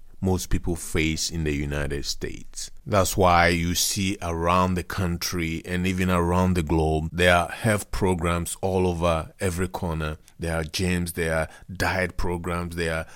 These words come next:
books on diet, there are exercise and walking, jogging. All these things are good. Why are so many people flooding these places? Because they want to lose weight. They want to stay in the best shape of their lives.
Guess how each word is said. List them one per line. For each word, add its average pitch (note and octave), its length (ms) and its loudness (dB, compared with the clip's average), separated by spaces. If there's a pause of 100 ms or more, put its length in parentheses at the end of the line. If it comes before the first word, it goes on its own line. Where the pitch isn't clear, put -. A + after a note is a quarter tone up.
(120)
books F2+ 420 0
on F2+ 220 0
diet, E2+ 420 -2
there F#2 220 -2
are - 20 -12
exercise F2+ 720 -4
and E2+ 160 -4
walking, F2+ 600 -4 (340)
jogging. F#2 680 2 (200)
All G3 240 10
these D3+ 240 6
things A#2 340 4
are E2 180 -4
good. D2+ 600 -4
Why F#3 720 4
are C3+ 220 4
so - 300 6
many C3+ 260 4
people A2+ 400 0
flooding G#2 560 -2
these E2 180 -4
places? - 680 -8 (680)
Because F2 360 -4
they F#2 100 0
want F2 320 0
to E2 100 -6
lose D#2 320 -4
weight. C2 340 -8 (260)
They D#2+ 80 0
want F2+ 240 2
to E2 80 -4
stay F2+ 300 -2
in D#2+ 160 -2
the C#2+ 60 -8
best E2 360 -4
shape - 340 -4
of D2 200 -6
their C#2 160 -4
lives. - 600 -8